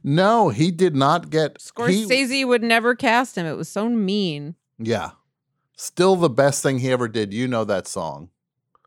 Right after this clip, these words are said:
Speaker 1: Papa just wants the
Speaker 2: Papa
Speaker 1: best for you.
Speaker 2: s-, just wa-, uh, Papa still loves you, or Papa just wants you to be okay?
Speaker 1: Papa just wants the best for you. The sequel
Speaker 2: <laughs>
Speaker 1: to Mo-, Papa Don't Preach.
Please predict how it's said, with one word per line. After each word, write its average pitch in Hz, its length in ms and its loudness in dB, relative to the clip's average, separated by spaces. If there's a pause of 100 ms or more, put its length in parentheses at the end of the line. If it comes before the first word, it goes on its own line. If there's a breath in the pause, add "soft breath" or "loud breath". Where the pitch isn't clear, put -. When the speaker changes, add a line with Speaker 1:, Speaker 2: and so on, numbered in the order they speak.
(540)
Speaker 1:
Papa 107 320 0
just 98 220 -6
wants 101 240 -4
the 98 80 -6
Speaker 2:
Papa 226 160 4
Speaker 1:
best 247 100 0
for 269 60 4
you. 269 60 6 (100)
Speaker 2:
s-, 233 160 -4 (120)
just 220 240 -4
wa-, 185 200 -4 (120)
uh, 190 380 2
Papa 220 380 2
still 214 320 -4
loves 208 300 -2
you, 277 140 -4
or 247 100 2
Papa 208 340 0
just 196 240 -4
wants 180 280 -6
you 190 60 -4
to 165 40 -6
be 175 140 -4
okay? 170 480 -2
Speaker 1:
Papa 226 240 2
just 127 220 -2
wants 120 220 0
the 110 100 -4
best 107 340 0
for 107 120 -4
you. 92 280 0
The 85 120 -12
sequel 110 580 0
Speaker 2:
<laughs> - 80 2
Speaker 1:
to 98 500 -2
Mo-, 101 320 -2
Papa 113 300 0
Don't 98 180 0
Preach. 92 380 -6